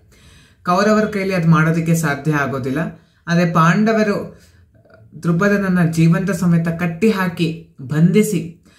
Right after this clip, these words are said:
ದ್ರೋಣಾಚಾರ್ಯರ ಮುಂದೆ ತಂದಿಡ್-, ಕೂಡಿಸ್ತಾರೆ. ಆಗ ದ್ರೋಣಾಚಾರ್ಯರು ಒಂದು ರೀತಿ ತಮಗೆ ಆದಂತಹ ಅವಮಾನಕ್ಕೆ ಪ್ರತಿಯುತ್ತರ ಕೊಟ್ಟಂಗಾಗತ್ತೆ.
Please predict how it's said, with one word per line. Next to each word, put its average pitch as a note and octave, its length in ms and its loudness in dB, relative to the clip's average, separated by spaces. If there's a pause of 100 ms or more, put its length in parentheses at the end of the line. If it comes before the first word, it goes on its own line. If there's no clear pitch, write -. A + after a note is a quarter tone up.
(200)
ದ್ರೋಣಾಚಾರ್ಯರ E3 680 2
ಮುಂದೆ D3+ 280 -4
ತಂದಿಡ್-, D3 560 -8
ಕೂಡಿಸ್ತಾರೆ. D3+ 760 -6 (1200)
ಆಗ A3 180 2 (460)
ದ್ರೋಣಾಚಾರ್ಯರು F#3+ 960 -2
ಒಂದು F3 200 2
ರೀತಿ F3 420 0
ತಮಗೆ F3 280 0
ಆದಂತಹ E3 720 2
ಅವಮಾನಕ್ಕೆ F3+ 720 0
ಪ್ರತಿಯುತ್ತರ G3 480 -2
ಕೊಟ್ಟಂಗಾಗತ್ತೆ. D3+ 760 -4